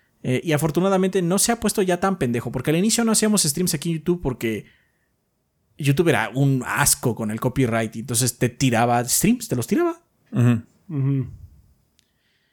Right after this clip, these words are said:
Speaker 1: Pero luego entramos en Twitch. Eh, Twitch, eh, al-, inicialmente cuando te volvías partner tenías un... Eh, un contrato de exclusividad cuando eras partner.
Speaker 3: Ujú.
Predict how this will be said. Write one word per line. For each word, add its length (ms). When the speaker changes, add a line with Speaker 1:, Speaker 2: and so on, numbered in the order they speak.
Speaker 1:
Pero 160
luego 200
entramos 420
en 140
Twitch. 540
Eh, 360
Twitch, 580
eh, 840
al-, 460
inicialmente 580
cuando 240
te 140
volvías 460
partner 340
tenías 400
un... 580
Eh, 760
un 80
contrato 340
de 60
exclusividad 640
cuando 200
eras 240
partner. 420
Speaker 3:
Ujú. 420